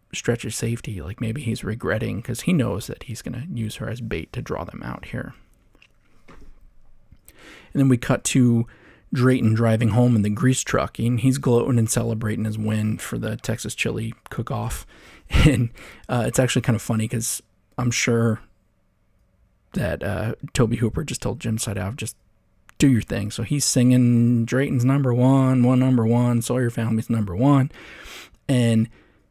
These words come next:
then we cut back to Stretch playing the tape every hour, and now it's in the afternoon, and she's saying, "This is for Lefty." And of course, we're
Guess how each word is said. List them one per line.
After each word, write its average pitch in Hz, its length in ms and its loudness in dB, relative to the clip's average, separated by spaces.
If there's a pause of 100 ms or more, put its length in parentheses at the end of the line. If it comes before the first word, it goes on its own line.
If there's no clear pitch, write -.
(260)
then 131 160 2
we 120 60 4
cut 117 200 0
back 117 260 0
to 117 200 -2
Stretch - 380 -4
playing 110 240 -4
the 113 80 -4
tape 117 300 -4
every 117 320 -2
hour, 107 360 -4
and 110 240 -4
now 104 180 -4
it's - 120 -10
in 104 100 -4
the 101 100 -4
afternoon, 107 580 -4
and 110 220 -6
she's 120 240 -8
saying, 107 500 -6 (420)
"This - 400 -4 (520)
is - 120 -12
for 98 120 -10
Lefty." - 460 -14 (1800)
And 123 100 2
of 120 60 0
course, 110 240 -2
we're 117 200 -6